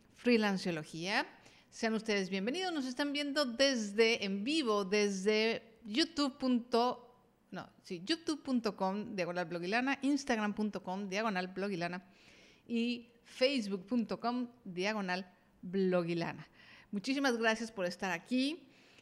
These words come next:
Y hoy les quiero platicar, hoy va a ser una sesión, lo que yo digo, creo, pienso que sea una sesión,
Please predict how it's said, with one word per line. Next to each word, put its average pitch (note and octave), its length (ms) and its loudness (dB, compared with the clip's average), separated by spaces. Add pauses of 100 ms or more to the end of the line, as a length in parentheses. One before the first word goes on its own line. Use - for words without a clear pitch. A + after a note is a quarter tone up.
(140)
Y C#4+ 340 0
hoy D4+ 220 6
les B4+ 140 2
quiero G4 240 -2
platicar, G#3+ 640 0
hoy D#4 80 2
va F#4 80 -2
a G4 40 0
ser G4 140 2
una G4+ 160 2
sesión, B3+ 840 -2
lo A3 220 2
que G#3+ 100 -4
yo B3 380 2
digo, A3 500 0
creo, G3+ 340 2
pienso A3 540 0
que G3 320 -2
sea F#3+ 380 -2
una G3+ 240 -4
sesión, G3+ 720 -2